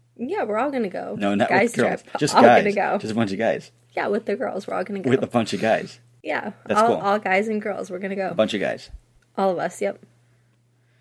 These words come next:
Speaker 2: So anyways, that's messed up. But as soon as these people sat down next to Jess, the tinfoil of the hot dog reflected and sh-, shined all over my face. I was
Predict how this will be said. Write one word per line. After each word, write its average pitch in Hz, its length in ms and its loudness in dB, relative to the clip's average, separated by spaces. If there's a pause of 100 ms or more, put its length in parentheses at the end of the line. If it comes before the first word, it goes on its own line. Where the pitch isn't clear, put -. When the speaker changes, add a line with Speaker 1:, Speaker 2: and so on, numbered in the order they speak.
(180)
Speaker 2:
So 127 140 0
anyways, 90 420 0 (600)
that's - 180 -8
messed - 240 -10
up. 95 220 -4
But - 280 -2
as 110 120 0
soon 196 280 2
as 170 200 0
these 147 120 0
people 127 220 -2
sat 117 360 2
down 104 200 0
next 101 240 -4
to - 60 -12
Jess, 82 480 -4 (1000)
the 117 140 2
tinfoil 123 680 2
of 110 240 2
the 104 80 4
hot 107 320 2
dog 92 260 -2 (200)
reflected - 580 0
and - 100 -4
sh-, - 140 -6 (120)
shined 147 400 4
all 117 140 6
over 117 100 -2
my 107 140 -2
face. 101 420 -2 (200)
I 277 240 6
was 139 200 8